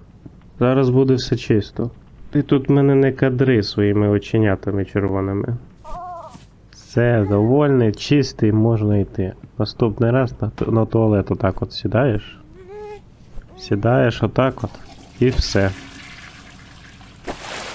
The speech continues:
Зрозумів? Так, тебе треба вже в ліжко. Поспиш на с-, на стільці. Давай щось зробимо тут.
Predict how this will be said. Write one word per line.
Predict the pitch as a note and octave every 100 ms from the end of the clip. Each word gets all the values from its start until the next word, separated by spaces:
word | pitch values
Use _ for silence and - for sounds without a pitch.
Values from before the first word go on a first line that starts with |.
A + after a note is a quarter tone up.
| - - - - - - - - -
Зрозумів? | G#2 G2 G#2 A#2 C3 C3+ - - - -
Так, | - D3+ B2
тебе | B2+ C#3 F3
треба | E3 D#3 D3+
вже | D3+ B2+ D#3
в | E3
ліжко. | F3 C#3+ - - - - - - - - G4+ G4+ A4+ A4+ A4+ -
Поспиш | - G#2+ - C3 -
на | A2+
с-, | - -
на | A#2
стільці. | G#2+ - A2 G2+ - - A#2 - - - - - - - - - -
Давай | A2+ G#2+ A2+ B2 B2+
щось | B2 B2
зробимо | G#2+ A2 A2 G#2 G#2 G2 G2
тут. | -